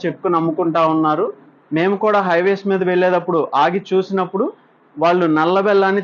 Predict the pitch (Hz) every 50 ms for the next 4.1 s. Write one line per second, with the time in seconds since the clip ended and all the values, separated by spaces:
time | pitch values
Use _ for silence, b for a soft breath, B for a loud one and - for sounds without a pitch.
0 | 196 175 170 175 175 196 180 190 185 185 185 185 185 185 180 - 175 160 160 180
1 | 165 165 175 165 185 180 175 160 175 170 170 170 170 170 165 160 185 254 359 -
2 | _ _ _ _ _ - 147 156 190 185 220 220 220 214 233 254 262 233 190 175
3 | 160 143 - - 196 196 180 214 214 202 196 202 208 202 190 196 202 185 170 175
4 | 196 226